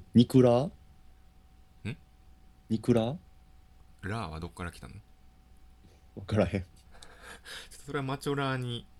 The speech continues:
Speaker 1: <laughs> そうそうそうそうそう。
Speaker 2: 引っ張られすぎやな。
Speaker 1: なんか肉味噌ラー油みたいになってるし。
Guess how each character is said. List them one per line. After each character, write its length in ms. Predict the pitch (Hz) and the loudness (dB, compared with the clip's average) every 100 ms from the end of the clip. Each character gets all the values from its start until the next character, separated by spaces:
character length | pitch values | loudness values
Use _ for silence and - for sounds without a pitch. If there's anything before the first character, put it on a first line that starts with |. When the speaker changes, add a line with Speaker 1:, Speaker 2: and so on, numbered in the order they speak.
| - - | -20 -20
Speaker 1:
<laughs> 360 | - 156 98 | -12 -8 -8
そ 120 | - 127 | 6 6
う 40 | |
そ 120 | 92 | 6
う 20 | |
そ 100 | 87 | 2
う 40 | 104 117 | 0 -2
そ 160 | - 101 | -2 -4
う 20 | |
そ 120 | - | -4
う。 20 | |
Speaker 2:
引 60 | - | -8
っ 20 | |
張 80 | 107 | -6
ら 80 | 101 | -4
れ 100 | 95 | -6
す 140 | 98 | -8
ぎ 80 | 90 | -10
や 100 | 78 | -10
な。 80 | 76 85 - - - - - - | -14 -18 -20 -20 -20 -20 -20 -18
Speaker 1:
な 120 | 95 92 | -12 -6
ん 40 | |
か 80 | 92 | -4
肉 240 | 107 113 | -4 4
味 120 | 123 | 4
噌 120 | 113 120 | 8 6
ラ 80 | |
ー 40 | 113 | 6
油 120 | 95 | 4
み 100 | 92 | 0
た 60 | 90 | -2
い 20 | |
に 60 | 87 | -6
な 60 | |
っ 20 | |
て 100 | - | -4
る 100 | 90 | -6
し。 200 | 90 92 | -6 -10